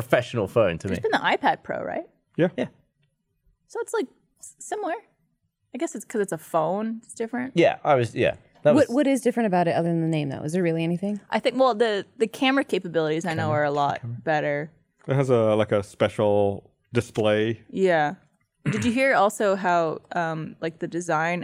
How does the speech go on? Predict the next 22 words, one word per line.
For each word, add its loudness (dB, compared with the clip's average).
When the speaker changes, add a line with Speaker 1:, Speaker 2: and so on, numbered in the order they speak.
Speaker 2:
of -2
the -6
iPhone -4
Pro 0
with -4
the -6
three -6
dots 2
on 0
the 0
back 0
apparently -2
is, -4
um, -2
triggering -2
some -8
people's, -6
I'm -6
gonna -2
forget -6
the -10
name, -10